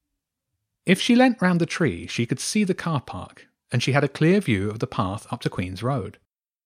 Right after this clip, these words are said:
The grass area was often occupied either by food stalls or homeless people, but now it was filled with rubbish. While Jenny watched from the dark of the tree, two rats, big ones, squeezed out from the chute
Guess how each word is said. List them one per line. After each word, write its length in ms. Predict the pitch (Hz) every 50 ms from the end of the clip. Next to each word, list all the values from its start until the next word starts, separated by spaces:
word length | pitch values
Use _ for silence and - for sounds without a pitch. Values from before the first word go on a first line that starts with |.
| _ _ _ _ _
The 100 | - 113
grass 340 | - 160 175 214 190 - - -
area 400 | 143 147 127 98 90 - 82 92
was 160 | 98 107 107 -
often 300 | - 156 156 - 143 139
occupied 640 | 143 - - - - 110 - 98 90 90 95 98 - - _ _
either 220 | 131 135 135 143
by 160 | 120 127 120
food 340 | 117 - - 180 175 151 -
stalls 540 | - - - 101 92 90 95 101 104 - - -
or 140 | - 113 104
homeless 320 | - 151 143 120 101 -
people, 460 | - - 92 92 - 87 90 - - _ _ _ _ _ _ _ _ _ _ _
but 120 | - 127 120
now 320 | 123 123 127 147 160 175
it 120 | 143 123 110
was 120 | 117 -
filled 300 | - - 135 107 95 92
with 140 | 98 101 101
rubbish. 500 | 98 107 117 110 95 85 - - - _ _ _ _ _ _ _ _ _ _ _ _ _ _ _
While 160 | - 123 127
Jenny 280 | 117 139 160 185 226 233
watched 320 | 196 196 143 - - -
from 140 | - - 107
the 80 | 107
dark 300 | 107 117 113 117 110 -
of 80 | - 98
the 80 | - 101
tree, 460 | - - 131 101 82 85 92 - _ _ _ _ _ _ _ _ _
two 340 | - - - 196 185 165 143
rats, 640 | 123 147 147 113 87 - _ _ _ - - - - - _ _
big 220 | 113 107 127 120 -
ones, 460 | 101 92 87 87 87 95 - - -
squeezed 560 | _ - - - - 127 143 165 175 156 - 165
out 260 | 151 117 98 - -
from 200 | - - 107 104
the 60 | 107
chute 360 | - - 139 110 98 - -